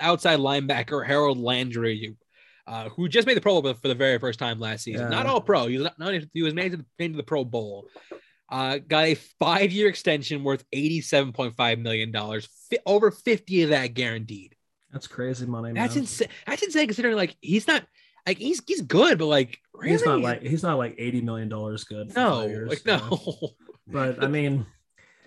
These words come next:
Speaker 2: Hey, good for him, man. He's gonna, he's gonna cash out whether or not he plays those five years or not. So, uh, yeah.
Speaker 1: And, and today, uh, the Raiders defensive end Max Crosby has signed a four-year extension worth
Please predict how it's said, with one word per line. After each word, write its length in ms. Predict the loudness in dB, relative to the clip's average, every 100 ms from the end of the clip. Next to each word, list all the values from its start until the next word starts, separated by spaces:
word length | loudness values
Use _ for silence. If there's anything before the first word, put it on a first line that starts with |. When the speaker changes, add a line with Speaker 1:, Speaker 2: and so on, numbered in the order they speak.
| _ _ -2
Speaker 2:
Hey, 100 | 2
good 180 | 2 2
for 120 | 2
him, 160 | 2 2
man. 140 | 2
He's 120 | 0
gonna, 340 | 0 0 0 0
he's 160 | 0 0
gonna 140 | -2
cash 340 | -2 -2 -2
out 220 | -2 -2 0
whether 180 | -2
or 20 | -2
not 140 | -2
he 80 | -4
plays 360 | -2 0 0
those 380 | 0 -2 -4 -10 -8
five 180 | -4 -2
years 180 | -2 -2
or 60 | -4
not. 320 | -2 -4 -6
So, 400 | -10 -10 -10 -10
uh, 200 | -12 -12 -10
yeah. 100 | -2
Speaker 1:
And, 540 | 4 4 2 0 -6 -8 _
and 260 | 0 2 2
today, 540 | 4 6 6 6 4
uh, 320 | 0 0 2
the 100 | 2
Raiders 320 | 4 6 6
defensive 360 | 4 0 -2 2
end 160 | 2 2
Max 280 | 0 -2
Crosby 520 | -4 -2 0 -2 0 0
has 120 | 0
signed 220 | -2 0
a 60 | -2
four-year 640 | -2 0 2 2 2 0
extension 640 | 0 -2 -4 -4 -6 -4
worth 320 | 0 0 0